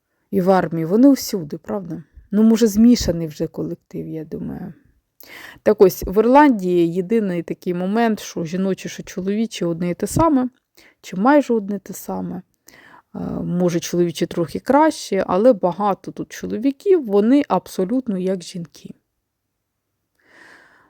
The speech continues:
І реакції як жінки, якісь там плітки, вони щось там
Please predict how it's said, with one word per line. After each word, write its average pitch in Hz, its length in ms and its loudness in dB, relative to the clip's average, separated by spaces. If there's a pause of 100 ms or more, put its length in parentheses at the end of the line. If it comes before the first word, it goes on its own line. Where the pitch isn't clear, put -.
І 214 160 4
реакції 277 640 4
як 247 200 2
жінки, 208 440 -6
якісь - 380 -10
там 170 240 -6
плітки, 254 1000 2
вони 190 380 -4
щось 196 380 -6
там 180 340 -8